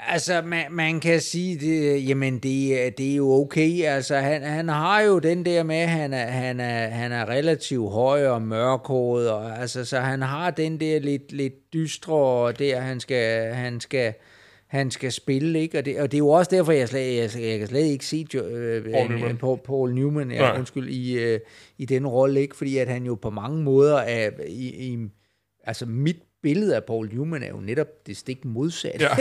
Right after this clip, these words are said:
Speaker 2: Ja.
Speaker 1: <laughs> kan man ligesom sige. Så, så ikke at, fordi han er en fantastisk skuespiller, og ville sikkert kunne, kunne spille det, ikke? Men det,
Speaker 2: Ja.
Speaker 1: det er sådan ligesom, at når man ligesom har, har denne her figur som John Wick, så kan jeg ikke, øh, jeg
Speaker 2: Nej.
Speaker 1: kan ikke op i mit hoved ligesom oversætte det der,
Speaker 2: Nej,
Speaker 1: ikke?
Speaker 2: nej.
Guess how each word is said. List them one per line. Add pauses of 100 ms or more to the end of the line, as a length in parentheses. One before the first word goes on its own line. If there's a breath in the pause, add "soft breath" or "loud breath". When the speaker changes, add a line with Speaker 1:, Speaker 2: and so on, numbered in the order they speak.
(160)
Speaker 2:
Ja.
Speaker 1:
<laughs>
kan
man
ligesom
sige.
Så, (380 loud breath)
så
ikke
at,
fordi
han
er
en
fantastisk
skuespiller,
og
ville
sikkert
kunne,
kunne
spille
det,
ikke?
Men
det,
Speaker 2:
Ja.
Speaker 1:
det
er
sådan
ligesom,
at
når
man
ligesom
har, (280 loud breath)
har (160)
denne
her
figur
som
John
Wick, (320 loud breath)
så
kan
jeg
ikke,
øh,
jeg
Speaker 2:
Nej.
Speaker 1:
kan
ikke
op
i
mit
hoved
ligesom
oversætte
det
der,
Speaker 2:
Nej,
Speaker 1:
ikke?
Speaker 2:
nej.